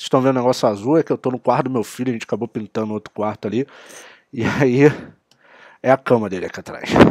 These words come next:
<laughs> Vamos lá, deve ter, tá aparecendo a cortina, mas enfim, o importante é o conteúdo, o importante é o conteúdo. Bota isso na tua cabeça. Conteúdo.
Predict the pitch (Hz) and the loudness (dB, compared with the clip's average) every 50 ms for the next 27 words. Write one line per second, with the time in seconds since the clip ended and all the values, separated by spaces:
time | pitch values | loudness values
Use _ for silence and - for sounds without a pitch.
0 | - 147 - - - 135 127 - _ - 117 - - - - - - - - 156 | 4 0 -4 -8 -8 -8 -10 -10 _ -12 -14 -14 -14 -18 -20 -20 -20 -16 -14 -14
1 | 147 - - 135 151 175 185 160 127 110 113 120 117 - - 120 110 - - 110 | -14 0 4 6 8 8 10 8 8 6 4 0 -2 0 0 0 0 0 -2 -6
2 | - - 110 101 92 - - 107 98 92 - - - - - - - 139 139 127 | -4 -6 -8 -8 -8 -8 -8 -8 -8 -10 -12 -18 -20 -18 -10 -2 2 2 4 4
3 | 135 160 185 196 170 - 127 107 104 - 151 151 - - 180 - - 170 - - | 4 2 2 0 0 -2 -4 -6 -2 0 0 0 2 2 0 0 0 -2 -4 -4
4 | 165 - - 165 120 107 101 110 120 117 - 127 - - - 139 139 135 - 135 | -4 0 0 2 2 2 0 -4 -6 -4 -4 -6 -4 -2 -2 -2 -2 0 -4 -6
5 | 131 - 120 113 107 - 110 80 73 - 85 95 117 113 - - - 127 117 - | -6 -6 -8 -10 -8 -8 -10 -10 -10 -14 -10 -6 -6 -6 -6 -6 -8 -8 -8 -8
6 | - 104 - 104 87 80 76 - - - - _ _ _ _ _ _ _ _ _ | -8 -8 -8 -8 -10 -10 -14 -16 -16 -18 -20 _ _ _ _ _ _ _ _ _
7 | _ _ _ _ - - - - - _ _ - 127 120 - - 127 107 107 110 | _ _ _ _ -20 -20 -20 -20 -20 _ _ -4 -4 -2 2 2 2 4 2 0
8 | 104 92 95 | -2 -4 -8